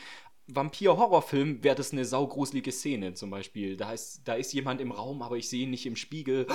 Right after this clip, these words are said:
<gasps> Schockmoment, das ist ein Vampir oder so, ne? Aber <laughs> im Film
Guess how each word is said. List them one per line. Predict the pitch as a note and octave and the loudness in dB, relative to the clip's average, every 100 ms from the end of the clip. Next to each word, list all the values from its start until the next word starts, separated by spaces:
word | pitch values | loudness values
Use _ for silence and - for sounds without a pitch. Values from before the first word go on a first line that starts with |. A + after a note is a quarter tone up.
| - | -2
<gasps> | - - | -4 -4
Schockmoment, | F3 E3+ D3+ C#3 C#3 | -4 -2 -2 -2 0
das | B2+ B2+ | -2 -2
ist | A#2+ | -6
ein | A2+ | -4
Vampir | A2+ G#2+ - A#2 F#2 - | -4 -4 -2 0 2 0
oder | F#2+ F#2 | -2 -2
so, | F#2+ F2+ D#2+ | -2 -4 -2
ne? | A2 D3 - - - - - - | -4 -4 -6 -16 -20 -20 -10 -2
Aber | C#3 - | 0 0
<laughs> | - D3+ | 0 0
im | E3+ | 0
Film | - G3 G3 D#3 F3+ G#3+ | 0 2 4 4 2 -4